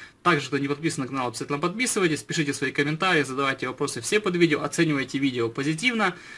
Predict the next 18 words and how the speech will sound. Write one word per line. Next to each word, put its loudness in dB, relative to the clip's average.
А, 0
вступайте 0
в -8
группу -4
ВКонтакте, 2
обязательно 0
подписывайтесь -6
на -6
мой -4
Instagram, 0
потому -2
что -6
все -2
эти -4
штуки -4
там -4
появляются -2
первыми. -2